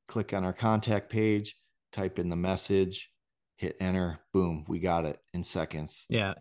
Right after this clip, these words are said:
Speaker 1: And
Speaker 2: And
Speaker 1: also
Speaker 2: a lot of times, you know, yeah, I was just gonna say, like, sometimes we'll find, a, you know, somebody will write something on our Instagram page that we think is
Speaker 1: Yeah.
Speaker 2: really cool, and we'll
Speaker 1: Yeah,
Speaker 2: kinda
Speaker 1: yeah,
Speaker 2: pull
Speaker 1: we'll
Speaker 2: that and use
Speaker 1: yeah,
Speaker 2: that
Speaker 1: yeah.
Speaker 2: too. So
Speaker 1: Yeah.
Speaker 2: it's just, you know,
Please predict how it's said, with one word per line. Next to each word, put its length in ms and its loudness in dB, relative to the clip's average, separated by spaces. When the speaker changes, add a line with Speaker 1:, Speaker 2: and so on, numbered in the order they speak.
Speaker 1:
And 240 -2
Speaker 2:
And 120 8
Speaker 1:
also 160 8
Speaker 2:
a 80 8
lot 20 6
of 220 6
times, 240 4
you 80 8
know, 240 6
yeah, 220 4
I 20 6
was 120 4
just 160 0
gonna 160 6
say, 240 4
like, 180 2
sometimes 500 2
we'll 140 0
find, 260 -2
a, 60 -6
you 100 -4
know, 140 0
somebody 300 0
will 100 0
write 200 -2
something 320 -4
on 140 0
our 160 -2
Instagram 580 0
page 300 2
that 80 0
we 240 -4
think 200 4
is 60 4
Speaker 1:
Yeah. 200 6
Speaker 2:
really 120 2
cool, 200 4
and 80 -2
we'll 120 -6
Speaker 1:
Yeah, 200 4
Speaker 2:
kinda 80 0
Speaker 1:
yeah, 100 4
Speaker 2:
pull 80 4
Speaker 1:
we'll 120 4
Speaker 2:
that 140 -2
and 180 -6
use 100 2
Speaker 1:
yeah, 140 4
Speaker 2:
that 100 2
Speaker 1:
yeah. 120 -2
Speaker 2:
too. 260 -6
So 260 -10
Speaker 1:
Yeah. 260 -2
Speaker 2:
it's 120 0
just, 260 -2
you 80 4
know, 200 -10